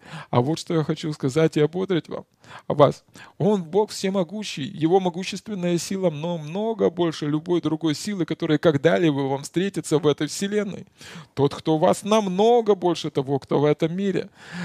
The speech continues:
Там не, Он не чуть-чуть больше, не капельку больше, нет. Пускай сегодня из вашего ума будет навсегда и, и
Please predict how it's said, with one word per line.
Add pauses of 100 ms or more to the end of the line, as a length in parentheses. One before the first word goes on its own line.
Там
не,
Он
не
чуть-чуть
больше,
не
капельку
больше,
нет. (300)
Пускай
сегодня
из
вашего
ума
будет
навсегда
и,
и